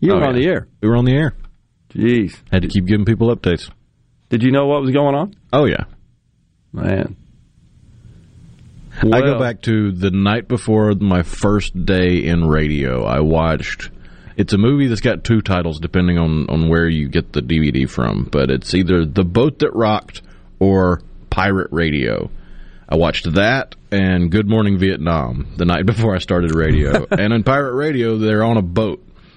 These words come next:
Speaker 2: And spoiler alert, if you haven't seen it, the boat starts sinking at the end, and they're trying to still broadcast till the very last second. So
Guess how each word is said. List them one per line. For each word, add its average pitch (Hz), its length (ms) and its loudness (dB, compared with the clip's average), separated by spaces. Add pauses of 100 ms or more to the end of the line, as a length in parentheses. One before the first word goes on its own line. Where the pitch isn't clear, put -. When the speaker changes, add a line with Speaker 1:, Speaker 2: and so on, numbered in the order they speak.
(140)
Speaker 2:
And 87 280 0 (280)
spoiler 120 440 0
alert, 82 220 2
if 85 80 0
you 85 80 2
haven't 90 220 0
seen 110 160 0
it, 82 120 -2
the 107 80 0
boat 156 220 0
starts 143 320 -2
sinking 139 460 0
at 82 100 -2
the 80 180 0
end, 85 200 0
and 85 80 0
they're 87 80 2
trying 107 320 0
to 92 80 2
still 104 460 0 (120)
broadcast 90 760 -2 (400)
till 90 120 0
the 85 100 2
very 101 280 2
last 90 340 -2
second. 95 460 -2
So 82 300 0